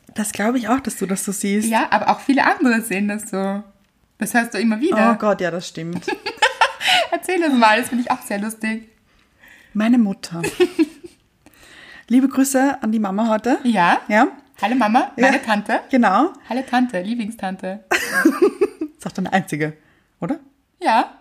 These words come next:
Speaker 2: <laughs> Stimmt. Trotzdem
Speaker 1: Gut, ja, ja.
Speaker 2: Lieblingstante.
Speaker 1: Äh, auf alle Fälle, letztens zum Beispiel. Letztens war ja Nikolaus.
Speaker 2: Mhm.
Speaker 1: Und ich war, wie ich schon erzählt habe, Hundesitten.
Speaker 2: Mhm.
Speaker 1: Und Mister Right war auf einer Geburtstagsfeier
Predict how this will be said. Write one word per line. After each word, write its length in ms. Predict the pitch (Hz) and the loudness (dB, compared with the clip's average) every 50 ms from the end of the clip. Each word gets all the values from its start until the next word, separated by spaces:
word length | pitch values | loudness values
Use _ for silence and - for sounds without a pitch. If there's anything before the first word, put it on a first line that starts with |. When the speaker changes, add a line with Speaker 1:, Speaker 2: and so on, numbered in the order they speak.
| _ _ | _ _
Speaker 2:
<laughs> 840 | 330 - - - - - 494 480 403 466 523 508 508 - - - | 0 0 0 0 0 2 4 4 6 4 4 4 2 -4 -10 -10
Stimmt. 400 | - - 494 - 277 220 196 - - - 381 494 - - 339 440 - _ - - - - _ 330 - 403 - _ - - - - - - - - - - - - - - _ - | -10 -10 -6 -4 -2 -2 -2 -4 -4 -6 -8 -8 -6 -6 -8 -8 -8 _ -10 -10 -10 -10 _ -14 -14 -14 -16 _ -14 -14 -14 -14 -16 -16 -16 -16 -18 -20 -20 -20 -20 -20 _ -2
Trotzdem 400 | - 226 220 254 240 165 170 170 | -2 0 0 0 -2 -4 -6 -6
Speaker 1:
Gut, 80 | 170 226 | -4 0
ja, 220 | 233 247 233 214 | 2 2 4 4
ja. 120 | 202 180 165 | 2 2 0
Speaker 2:
Lieblingstante. 240 | 170 - - 185 _ _ _ _ _ _ _ | -2 -6 -12 -20 _ _ _ _ _ _ _
Speaker 1:
Äh, 280 | 240 254 269 262 - 294 | 4 4 4 2 0 -2
auf 100 | 294 294 | 0 2
alle 260 | 240 240 247 262 262 | 2 2 2 2 0
Fälle, 400 | - 247 233 240 247 277 330 403 - - _ _ _ _ _ _ - | 0 0 0 2 2 0 0 -2 -6 -14 _ _ _ _ _ _ -2
letztens 500 | 233 262 254 254 - - - 180 - - | -2 0 0 -2 -6 -8 -8 -6 -6 -6
zum 120 | - 175 | -6 -4
Beispiel. 340 | 156 147 160 - - - 175 | -4 -4 -6 -6 -8 -12 -10
Letztens 360 | 202 277 311 - 370 381 - | -10 -10 -12 -10 -10 -8 -4
war 80 | 339 311 | -2 0
ja 100 | 285 254 | 2 2
Nikolaus. 720 | 226 220 - - 202 190 185 185 226 440 - - - - _ _ _ - | 2 2 0 -2 -4 -4 -2 -2 -4 -4 -6 -10 -14 -16 _ _ _ -4
Speaker 2:
Mhm. 340 | 254 208 262 - - - - _ _ - - _ | 0 0 0 -2 -4 -12 -20 _ _ -20 -20 _
Speaker 1:
Und 300 | - 254 254 254 254 254 - - | 2 4 6 6 4 2 2 2
ich 380 | 262 294 359 - - - 208 - - _ _ _ _ _ _ _ | 4 4 4 2 -4 -12 -14 -16 -18 _ _ _ _ _ _ _
war, 500 | - 208 214 208 202 196 202 220 285 - - - | 0 2 4 4 6 6 4 4 4 2 0 -4
wie 60 | 247 208 | -6 -4
ich 60 | - | -4
schon 140 | - 196 196 | -4 -4 -4
erzählt 340 | 190 - - 202 196 190 - | -4 -4 -4 -4 -4 -2 -2
habe, 260 | 214 226 262 269 - | -2 -2 -2 0 2
Hundesitten. 580 | - 226 196 185 - - 165 - - 156 147 - _ - | 2 4 4 2 -2 -6 -8 -8 -8 -8 -8 -8 _ -2
Speaker 2:
Mhm. 220 | 233 226 240 - - - - _ _ _ _ _ _ _ _ _ _ - _ _ | 0 0 0 -2 -2 -8 -18 _ _ _ _ _ _ _ _ _ _ -20 _ _
Speaker 1:
Und 120 | - 202 | -2 0
Mister 280 | 214 214 202 - 208 185 | 0 0 0 -2 -2 0
Right 280 | 180 185 220 254 - - | 2 2 2 2 2 2
war 120 | 208 196 | 2 4
auf 80 | 196 202 | 4 2
einer 120 | 185 180 | 0 -2
Geburtstagsfeier 800 | 160 170 151 - 208 208 - 262 - - - 233 240 269 302 330 | -2 -4 -4 -4 -4 -4 -2 -6 -6 -4 0 2 4 4 2 0